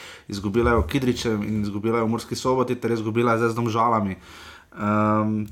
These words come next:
kaj nam ta tekma pove o tem? Vemo vsi, Maribor je zapravljal točke bizarno proti nižje uvrščeni. Maribor je lani po dvajsetih krogih imel šestinštirideset točk, to je osem več kot letos, ne.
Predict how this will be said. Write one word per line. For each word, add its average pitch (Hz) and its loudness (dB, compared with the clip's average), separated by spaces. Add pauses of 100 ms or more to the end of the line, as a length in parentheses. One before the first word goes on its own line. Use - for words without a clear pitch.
(380)
kaj 147 0
nam 147 2
ta 147 0
tekma 147 0
pove 131 0 (340)
o 113 -4
tem? 131 0 (420)
Vemo 131 2
vsi, 135 0
Maribor 127 2
je 127 4
zapravljal 123 2
točke 123 -2
bizarno 110 2 (100)
proti 117 0 (280)
nižje 123 0
uvrščeni. 117 -2
Maribor 113 0
je 110 0 (360)
lani 117 2
po 113 -2
dvajsetih 110 -2
krogih 117 0
imel 113 2 (460)
šestinštirideset - 0 (140)
točk, - 0 (500)
to - -2
je 107 4 (120)
osem 127 0
več 120 0
kot 113 -2
letos, 120 0
ne. 110 -2